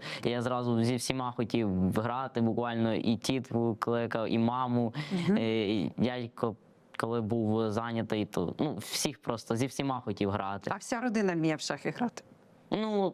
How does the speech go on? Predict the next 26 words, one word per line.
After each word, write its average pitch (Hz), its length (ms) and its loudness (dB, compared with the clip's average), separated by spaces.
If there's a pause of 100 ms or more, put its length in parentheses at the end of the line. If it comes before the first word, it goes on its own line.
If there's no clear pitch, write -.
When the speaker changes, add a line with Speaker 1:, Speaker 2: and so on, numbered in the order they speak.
Speaker 1:
як 180 360 0
вміє, 123 240 2
просто 160 340 -4
там 120 200 -2
знає, 117 240 2
як 110 100 0
ходять 110 260 0
фігури. 107 680 0 (640)
Speaker 2:
Мгм. 151 300 4 (340)
Добре, 175 340 0
дядько 226 380 0
вам 220 120 2
показав, 151 560 -2 (160)
так? 180 240 0
Розказав, 170 380 -2
що 175 100 -4
таке - 220 -2
шахи, 240 420 0
показав, 170 400 -4
як 160 240 -2
грати 190 520 0
і 202 220 4
що 214 280 -2
далі. 143 440 -4 (400)
Якийсь, 247 520 0
е, 165 760 2